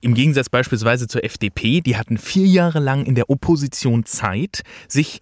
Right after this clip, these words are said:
auf diese Regierung vorzubereiten und haben demzufolge natürlich auch bestimmte Personen aufgebaut. Also ich denke da jetzt an den Justizminister Marco Buschmann beispielsweise,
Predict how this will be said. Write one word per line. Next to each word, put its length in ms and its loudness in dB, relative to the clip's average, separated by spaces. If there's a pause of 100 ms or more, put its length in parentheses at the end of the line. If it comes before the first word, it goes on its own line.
(120)
auf 280 0
diese 480 2
Regierung 420 2
vorzubereiten 880 0
und 220 -2
haben 260 0
demzufolge 640 0
natürlich 420 -2
auch 80 -2
bestimmte 440 -2
Personen 500 2
aufgebaut. 840 -2 (300)
Also 240 0 (180)
ich 80 -20
denke 240 0
da 140 2
jetzt 160 -2
an 120 2
den 320 2
Justizminister 680 0
Marco 240 0
Buschmann 500 2
beispielsweise, 800 0